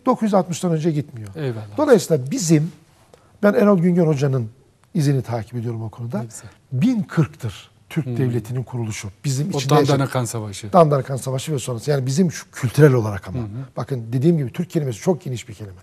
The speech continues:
Speaker 2: Evet.
Speaker 1: Kültürel, felsefe, ilim tarihi açısından kullandığımız, incelediğimiz eserler dokuz yüz altmıştan önceye gitmez.
Speaker 2: Hmm.
Speaker 1: Dolayısıyla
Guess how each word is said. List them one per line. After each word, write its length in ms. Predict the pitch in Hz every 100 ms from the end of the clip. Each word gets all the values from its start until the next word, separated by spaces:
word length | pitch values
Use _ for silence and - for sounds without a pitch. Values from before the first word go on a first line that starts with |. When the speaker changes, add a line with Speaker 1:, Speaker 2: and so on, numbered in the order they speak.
| 147
Speaker 2:
Evet. 120 | 120 107 - _
Speaker 1:
Kültürel, 500 | - 175 - 190 127
felsefe, 480 | - 135 135 170 175
ilim 200 | 202 208
tarihi 220 | 160 147
açısından 420 | - 127 123 151 - _ - - _ _
kullandığımız, 760 | - 151 160 170 151 165 147 226
incelediğimiz 480 | 185 180 151 156 143
eserler 540 | 185 - 147 151 147
dokuz 180 | 147 143
yüz 80 | 165
altmıştan 340 | 151 - - 143
önceye 240 | 127 127
gitmez. 580 | 123 139 190 180 - -
Speaker 2:
Hmm. 80 | 123 117 110 110 104 208
Speaker 1:
Dolayısıyla 420 | 175 - 151